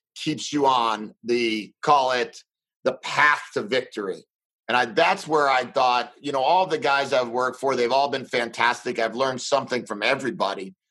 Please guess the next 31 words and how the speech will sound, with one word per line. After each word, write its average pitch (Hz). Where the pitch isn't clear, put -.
But 135
with 135
Bill, 170
you 139
really 180
learn, 147
like, 120
all 123
right, 117
what's -
important? -
You 123
know, 127
what 175
are 202
we 165
looking 131
for? 104
If 113
it, 123
is 127
it 120
smart, 180
tough, 175
and 165
physical? 175
Is 113
that 139
what 165
you 165
want? 165